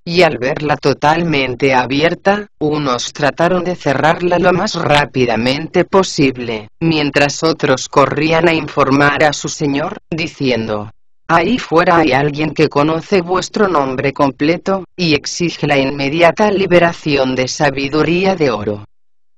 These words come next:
Las doncellas abrieron con cuidado las puertas de los aposentos, y regañaron a los recién llegados,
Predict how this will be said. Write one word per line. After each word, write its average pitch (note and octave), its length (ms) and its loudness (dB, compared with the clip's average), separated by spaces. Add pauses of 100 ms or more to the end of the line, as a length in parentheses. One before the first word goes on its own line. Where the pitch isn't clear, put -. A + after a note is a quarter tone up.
(180)
Las E3 320 4
doncellas B2 840 -2
abrieron D#3 580 2
con E3 220 0
cuidado C#3+ 500 2
las D3+ 260 2
puertas F3 580 2
de E3+ 100 2
los D#3+ 200 -4
aposentos, F3+ 1040 0
y F3+ 140 4
regañaron D3+ 840 2
a F3+ 80 4
los E3+ 240 -6
recién F3+ 520 -2
llegados, F3 720 0